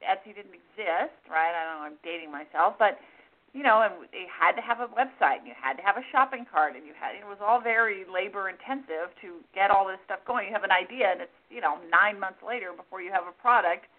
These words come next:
out the door because you have to have all that stuff lined up. So this is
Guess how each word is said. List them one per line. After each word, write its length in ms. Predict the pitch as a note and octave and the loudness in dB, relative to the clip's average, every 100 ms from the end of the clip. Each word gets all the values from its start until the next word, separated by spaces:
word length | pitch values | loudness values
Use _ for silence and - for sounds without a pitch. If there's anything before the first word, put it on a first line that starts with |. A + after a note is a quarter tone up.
| _ _ _ _ | _ _ _ _
out 200 | F#3+ F#3+ | 0 0
the 60 | - | -4
door 380 | B3+ C4+ F#3+ F#3 | 0 4 4 4
because 460 | F#3 - G#3+ F#3+ F3+ _ _ | -2 -10 -2 -2 -2 _ _
you 100 | F#3 | -14
have 260 | F3+ F3 - | -4 -4 -4
to 60 | F#3+ | -12
have 260 | E3+ D#3+ - | -4 -4 -4
all 320 | - E3 F3 G3 | -4 0 0 0
that 220 | F#3 F#3 - | -6 -8 -10
stuff 160 | D#3+ E3+ | -10 -8
lined 260 | E3 E3 G3 | -12 -12 -8
up. 240 | G3+ - _ | -8 -8 _
So 240 | D3+ D3+ C#3+ | 0 0 -2
this 100 | G#3+ A#3+ | -12 -16
is 120 | E3+ | -20